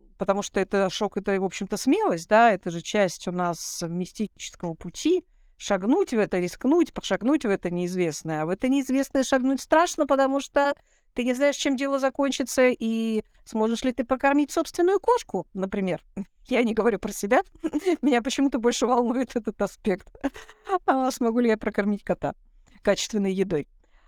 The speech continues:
А, вот, ну, наверно, все. Щас, я думаю, Саша там добавит. <laughs>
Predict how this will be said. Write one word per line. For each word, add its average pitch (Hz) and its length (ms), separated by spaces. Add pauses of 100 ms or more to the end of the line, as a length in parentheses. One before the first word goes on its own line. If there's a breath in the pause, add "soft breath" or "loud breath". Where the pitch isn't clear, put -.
(220)
А, 190 680
вот, 208 460
ну, 254 600 (840)
наверно, 254 400
все. - 280 (140)
Щас, - 460
я 226 180
думаю, 220 240
Саша - 300
там 180 180
добавит. 214 520
<laughs> - 920